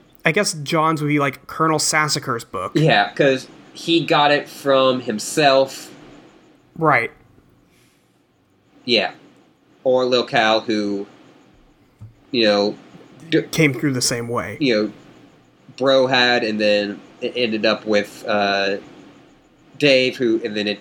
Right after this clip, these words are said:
Speaker 2: went back and went with Bro, and then it ended up with Dave, and then it went with Bro, and then it ended up with Dave.
Speaker 1: Yeah. Hmm. Weird.
Speaker 2: Weird.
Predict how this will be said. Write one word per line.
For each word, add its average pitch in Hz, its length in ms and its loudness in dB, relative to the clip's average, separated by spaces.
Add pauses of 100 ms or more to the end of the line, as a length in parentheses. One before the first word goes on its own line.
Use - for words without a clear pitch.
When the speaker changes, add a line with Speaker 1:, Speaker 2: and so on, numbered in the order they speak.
Speaker 2:
went 107 240 -6
back 123 300 0
and 104 120 -8
went 104 140 -6
with 104 120 -12 (600)
Bro, 120 380 4
and 107 100 0
then 107 80 0
it - 100 -8
ended 101 200 -4
up - 100 -6
with 104 160 -16
Dave, 120 300 4
and 101 80 -4
then 98 100 -4
it 98 80 -6
went 101 160 -10 (180)
with - 220 -8
Bro, 117 420 2
and 101 100 0
then 98 100 -4
it 95 60 -4
ended 95 160 -10
up 98 60 -12
with 98 100 -20
Dave. 107 360 0 (540)
Speaker 1:
Yeah. 147 560 2 (800)
Hmm. 127 520 -2 (2000)
Weird. 131 640 0
Speaker 2:
Weird. 107 560 2